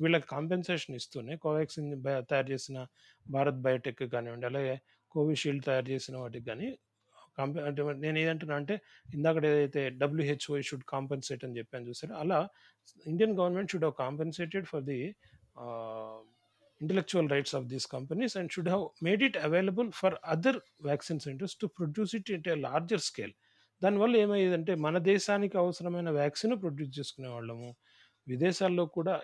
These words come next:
ఎవరెవరికైతే, for example మీరు ఇందాక అన్నట్టుగా దక్షిణాఫ్రికా దేశాల్లో కానివ్వండి, ఎక్కడికైనా ప్రపంచంలో ఎక్కడికైనా మనది సర్వేజన సుఖినో భవంతు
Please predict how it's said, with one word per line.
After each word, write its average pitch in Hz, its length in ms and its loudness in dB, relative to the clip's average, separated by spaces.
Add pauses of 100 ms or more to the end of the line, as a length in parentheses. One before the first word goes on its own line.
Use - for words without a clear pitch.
ఎవరెవరికైతే, 165 600 2
for 139 200 -8
example 156 460 -2 (360)
మీరు 139 160 -2
ఇందాక 143 260 0
అన్నట్టుగా 135 460 -2 (320)
దక్షిణాఫ్రికా 139 580 -2
దేశాల్లో 120 500 -4
కానివ్వండి, 110 400 -12
ఎక్కడికైనా 214 480 0
ప్రపంచంలో 151 560 -2
ఎక్కడికైనా 120 480 -8 (420)
మనది 151 340 2 (420)
సర్వేజన 170 580 2
సుఖినో 160 420 -4
భవంతు 139 480 -6